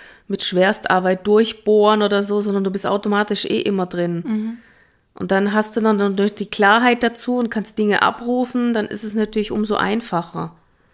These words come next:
Speaker 1: Und dann siehst du auch, wo dem anderen sein Problem liegt, auch wenn er es selber noch gar nicht, äh, wahrnimmt.
Speaker 2: Mhm. Ich habe ja mal eine Kakaozeremonie vor, pf, keine Ahnung, drei, drei Jahren gemacht.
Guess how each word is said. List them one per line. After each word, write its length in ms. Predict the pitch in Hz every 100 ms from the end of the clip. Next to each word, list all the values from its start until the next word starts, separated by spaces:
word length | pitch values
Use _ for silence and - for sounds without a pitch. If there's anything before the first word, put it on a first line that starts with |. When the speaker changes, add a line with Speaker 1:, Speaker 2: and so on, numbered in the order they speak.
| _ _ _ _ _
Speaker 1:
Und 140 | -
dann 140 | 214 208
siehst 360 | 214 262 269
du 60 | 269
auch, 220 | - 196
wo 120 | 220 220
dem 140 | 208
anderen 300 | - 214 240
sein 200 | 220 214
Problem 420 | 214 202 208 233 262
liegt, 220 | 233 -
auch 140 | 190
wenn 100 | 196
er 60 | 202
es 100 | -
selber 240 | 202 226
noch 180 | 214 202
gar 180 | - 175
nicht, 360 | 185 - - -
äh, 140 | 185
wahrnimmt. 540 | 170 190 208 170 170 - _ -
Speaker 2:
Mhm. 360 | 208 202 208 214 _ _ _ _ _ _ _ _ _ - - -
Ich 60 | -
habe 120 | 220
ja 60 | 254
mal 200 | 226 214
eine 220 | 220 214
Kakaozeremonie 880 | - - 220 220 - 226 220 220 220
vor, 640 | - 214 208 208 202 214 -
pf, 200 | - - _ -
keine 320 | 226 214 226
Ahnung, 260 | 226 233 233
drei, 380 | - 220 240 262 262 _
drei 160 | - 233
Jahren 320 | 226 240 262
gemacht. 500 | 262 277 285 -